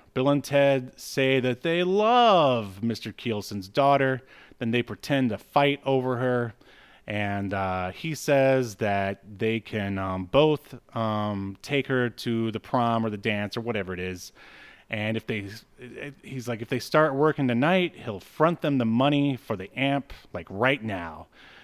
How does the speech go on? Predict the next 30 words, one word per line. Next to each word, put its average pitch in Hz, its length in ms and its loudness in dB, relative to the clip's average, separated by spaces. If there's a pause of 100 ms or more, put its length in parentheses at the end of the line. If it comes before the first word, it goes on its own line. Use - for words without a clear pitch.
(180)
And 107 180 -4
so, 101 460 -2
uh, 95 60 -2
of 92 160 -4
course, 123 260 -2
they 117 180 -2
agree 110 380 -2
with 113 180 -4
that. 143 420 2 (320)
And 107 160 -4
then, 107 240 -2
uh, 98 280 -4
Ted 156 400 -2
grabs, 120 680 0
uh, 98 420 0
the 107 140 -8
aforementioned, 123 840 0
uh, 95 120 -4
crime 139 500 -2
comic 135 400 -2
book 143 340 0 (120)
or 98 420 -4
a 95 60 -8
crime 123 320 -2
magazine, 117 540 -4
whatever 110 200 -4
you 113 60 -8
wanna 110 120 -6
call 127 280 -4
it. 127 200 -8